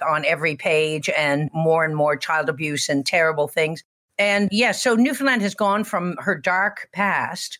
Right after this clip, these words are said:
into this glorious, neither one of which was true, into this glorious brightness of kindness, compassion, and love. But like the guy from Gander said about the Come From Away, well, what the fuck did they expect us to do? Let 'em starve to death?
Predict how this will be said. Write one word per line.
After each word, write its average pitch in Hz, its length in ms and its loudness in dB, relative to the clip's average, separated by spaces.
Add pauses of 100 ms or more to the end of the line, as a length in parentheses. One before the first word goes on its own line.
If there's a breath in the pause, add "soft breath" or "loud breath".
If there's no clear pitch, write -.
(100)
into 208 460 2
this 175 300 0
glorious, 202 600 0
neither 202 300 2
one 165 240 0
of 135 120 -6
which 135 280 0
was 135 260 -2 (100)
true, 143 440 0 (300)
into 196 240 4
this 190 180 2
glorious 190 540 2
brightness 180 720 -2
of 151 260 0
kindness, 175 540 -2
compassion, 160 580 -2
and 156 140 0
love. 214 200 2 (280)
But 202 100 2
like 240 160 2
the 240 80 0
guy 247 220 0
from 226 220 -2
Gander 196 420 2
said 175 240 2
about 156 300 0
the 156 60 -2
Come 170 220 -4
From 170 140 -2
Away, 180 220 2
well, 175 140 0
what 214 180 -2
the 208 60 -16
fuck 214 280 -4
did 185 100 -8
they 190 100 2
expect 214 400 -2
us 190 120 -4
to 170 100 -2
do? 143 300 2 (300)
Let 175 140 4
'em 170 100 -2
starve 170 480 -2
to 226 80 -2
death? 285 380 -2